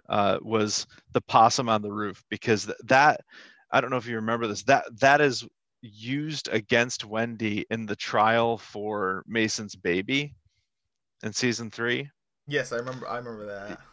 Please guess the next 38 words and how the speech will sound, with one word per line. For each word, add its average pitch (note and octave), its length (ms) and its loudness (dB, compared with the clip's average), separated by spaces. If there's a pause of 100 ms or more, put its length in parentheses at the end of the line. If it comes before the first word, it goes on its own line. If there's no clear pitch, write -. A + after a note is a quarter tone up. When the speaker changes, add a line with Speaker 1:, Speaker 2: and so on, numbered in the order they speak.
(200)
Speaker 1:
So A#2+ 240 2
yeah, A#2 200 6
when, G#2+ 240 0
when A2 360 -6
Wendy B2 300 2
is A2+ 80 0
trying A#2 260 0
to G#2 80 -6
get G#2 180 -2
custody A2+ 500 0
f-, - 240 -10
of G2+ 180 -6
the G#2+ 80 -10
baby A2 440 2
from B2 400 0
Speaker 2:
'Cause B2 80 0
Wyatt A#2 360 2
is, G2 220 -2
Speaker 1:
Darlene. F#2+ 180 -12
Speaker 2:
'cause C3 160 -16
Wyatt A#2 260 -2
is G#2 140 -14
with G#2 160 -14
Darlene G#2 500 -10
here. G2+ 240 -18 (300)
Speaker 1:
Yes, A2+ 680 4
Wyatt G#2+ 460 6
testifies G2 760 2
that G2 220 -2
Wendy G2 440 -4
threw G2+ 240 -8
a - 20 -6
dead F#2 260 -2
possum F#2+ 420 2
on F2+ 140 0
their F2 160 -12
roof, D2 500 -14
and - 240 -16